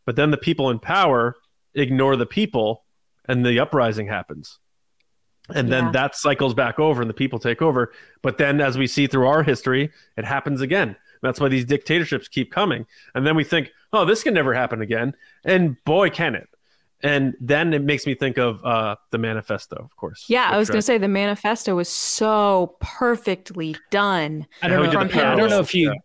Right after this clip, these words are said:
Speaker 3: if
Speaker 2: Uh,
Speaker 3: you guys
Speaker 2: yeah.
Speaker 3: picked up on when I said it, but I said try when you were
Speaker 2: Yes,
Speaker 3: doing that whole
Speaker 2: try.
Speaker 3: thing. Yeah.
Speaker 2: Yeah.
Speaker 3: Because that's, that's how it, it eventually ends. He's, he's saying, like, the only
Speaker 2: "Remember
Speaker 3: thing you have
Speaker 2: this,
Speaker 3: to do is just
Speaker 2: remember that, try." Yeah.
Speaker 3: Yeah. So, uh, like, I, I thought it was, uh,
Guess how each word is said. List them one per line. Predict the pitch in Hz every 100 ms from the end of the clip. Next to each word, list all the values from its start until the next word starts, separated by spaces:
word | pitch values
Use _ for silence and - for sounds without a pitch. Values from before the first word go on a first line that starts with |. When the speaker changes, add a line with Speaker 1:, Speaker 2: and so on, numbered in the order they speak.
| _ -
Speaker 3:
if | 196
Speaker 2:
Uh, |
Speaker 3:
you | 175
guys | 160 175
Speaker 2:
yeah. | 180
Speaker 3:
picked | 160 151
up | 131
on | 135
when | 127 120
I |
said | 113 143
it, | 139
but | 117
I | 110
said | 117 110 -
try | - 165 143 107 92 92
when | 139 131
you | 127
were | 123 120
Speaker 2:
Yes, | 208 170 135
Speaker 3:
doing | 127
that | 156 190
whole | 160 123
Speaker 2:
try. |
Speaker 3:
thing. | 135 120
Yeah. | 120
Speaker 2:
Yeah. | 202 226 - -
Speaker 3:
Because | 135 139
that's, | 135 143 -
that's | 147 147 139
how | - 139
it, | 131 123
it | 135 -
eventually | 147 120 127 131 - 123 117 -
ends. | 131 131 117 110
He's, | 120 113 -
he's | 127 113
saying, | 123 117
like, | 113 -
the | 127
only | 190
Speaker 2:
"Remember | 196 214 214
Speaker 3:
thing | 208
you |
have | 202
Speaker 2:
this, | -
Speaker 3:
to | -
do | 185
is |
just | 185
Speaker 2:
remember | 185 190 190
that, | 170 170 170 -
try." | - 165 151 - - 165
Yeah. | 180 - - 170 -
Speaker 3:
Yeah. | 156 127 113 - - _
So, | - 160 156 147 -
uh, | 123 _ 165
like, | 147 -
I, | 160 175 156
I | 156
thought | 185 165
it | 156
was, | 143 123 -
uh, | 139 127 123 123 117 117